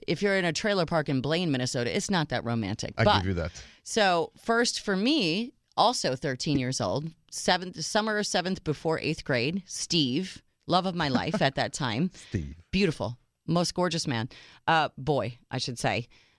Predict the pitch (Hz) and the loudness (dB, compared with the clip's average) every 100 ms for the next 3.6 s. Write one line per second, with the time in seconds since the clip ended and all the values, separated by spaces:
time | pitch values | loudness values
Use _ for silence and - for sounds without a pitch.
0 | - 160 160 160 156 170 165 - 226 240 | -2 2 4 2 0 -4 -4 0 0 0
1 | - 180 185 185 170 - 151 160 151 156 | -2 -4 0 0 0 -2 0 0 0 -2
2 | - 143 - 117 123 - 143 143 139 147 | -2 -2 0 -2 -2 -2 -2 0 0 0
3 | 156 139 147 143 143 | 0 0 0 0 -2